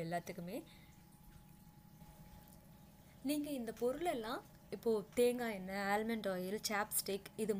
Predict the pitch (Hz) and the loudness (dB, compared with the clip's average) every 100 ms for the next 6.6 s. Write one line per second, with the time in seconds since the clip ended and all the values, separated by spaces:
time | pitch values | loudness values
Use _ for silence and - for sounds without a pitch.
0 | 214 294 339 - 202 185 233 320 - - | 2 0 0 0 -2 0 -4 -4 -12 -18
1 | - - 240 240 262 320 330 - - - | -14 0 0 2 0 2 0 -2 -14 -14
2 | - 196 220 226 262 220 214 220 226 202 | -4 2 2 2 0 2 0 -2 0 0
3 | 208 214 226 226 185 156 277 - - - | 0 -2 -4 -2 -4 2 0 0 -12 -18
4 | - - 220 277 - - - - - - | -8 2 4 4 2 -14 -20 -20 -20 -20
5 | - - - - - 269 294 320 214 202 | -20 -20 -20 -20 2 4 6 6 6 2
6 | - 214 226 202 175 - | 2 4 4 4 2 2